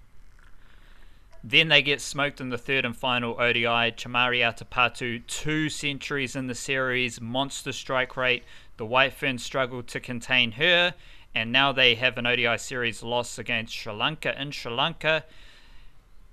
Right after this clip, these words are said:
And my take on all this White Fern stuff is it's just the same White Ferns we've come to know,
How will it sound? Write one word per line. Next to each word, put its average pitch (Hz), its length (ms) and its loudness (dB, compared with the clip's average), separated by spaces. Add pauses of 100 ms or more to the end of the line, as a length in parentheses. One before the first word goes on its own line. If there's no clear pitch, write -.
(180)
And 110 120 -12
my 113 280 -4
take 202 560 4
on 151 120 0
all 156 140 -2
this 139 240 -4
White 139 240 2
Fern 123 240 -4
stuff - 440 0
is 123 180 -6
it's 127 220 -8
just - 340 -6
the 107 100 -10
same 135 460 -2
White 131 280 2
Ferns 135 320 -4
we've 127 180 -8
come 170 340 -4
to - 180 -6
know, 135 640 0